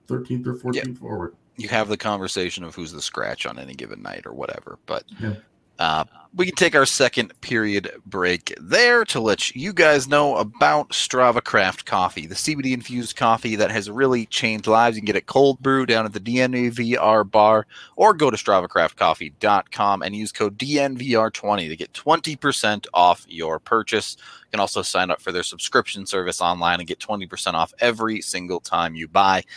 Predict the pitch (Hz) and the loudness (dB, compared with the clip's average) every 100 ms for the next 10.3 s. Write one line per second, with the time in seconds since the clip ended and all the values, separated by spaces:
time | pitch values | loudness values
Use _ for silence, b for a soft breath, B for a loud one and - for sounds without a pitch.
0 | B - - 120 107 113 101 - 92 87 | B -16 -8 -6 -6 -8 -10 -6 -4 -4
1 | - 85 - - 80 - - 98 92 - | -4 -4 -6 -8 -4 -4 -4 -2 -2 -4
2 | _ 85 87 76 - - - - - - | _ -18 -14 -14 -14 -16 -14 -12 -12 -4
3 | 101 - 95 87 - B B B B 156 | -4 -2 -8 -10 -14 B B B B 0
4 | 143 143 139 131 123 - _ - - 160 | 2 4 2 0 -4 -6 _ -10 -8 -6
5 | 143 139 139 123 107 113 135 135 123 120 | -6 -4 -2 -2 -2 2 2 2 2 0
6 | 113 110 107 104 110 95 92 90 90 95 | 2 4 4 2 -2 -4 -8 -10 -10 -8
7 | 87 98 87 87 92 117 120 117 104 95 | -4 -4 -4 -6 -4 -2 -2 -4 -6 -4
8 | 92 - 90 - - 92 - - - 82 | -4 -6 -10 -10 -6 -4 -4 -8 -4 -4
9 | 85 82 - 123 120 117 110 - 85 82 | -4 -6 -8 -2 -2 -2 -6 -8 -6 -6
10 | - 78 80 | -8 -10 -10